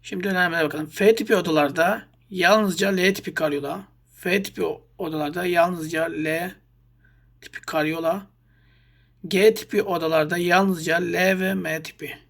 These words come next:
L ve M tipi karyola. H tipi odalarda ise her üç tip karyola kullanmıştır.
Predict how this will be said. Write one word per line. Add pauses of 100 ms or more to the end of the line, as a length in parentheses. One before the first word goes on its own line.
(2500)
L (680)
ve
M
tipi (200)
karyola. (400)
H
tipi
odalarda
ise (140)
her
üç
tip
karyola
kullanmıştır.